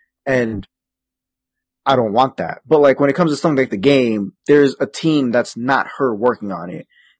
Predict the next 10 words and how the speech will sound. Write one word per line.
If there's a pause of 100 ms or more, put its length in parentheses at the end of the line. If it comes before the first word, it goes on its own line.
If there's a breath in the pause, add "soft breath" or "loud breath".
And (160)
even
though
this
guy,
you
know,
the
guy
who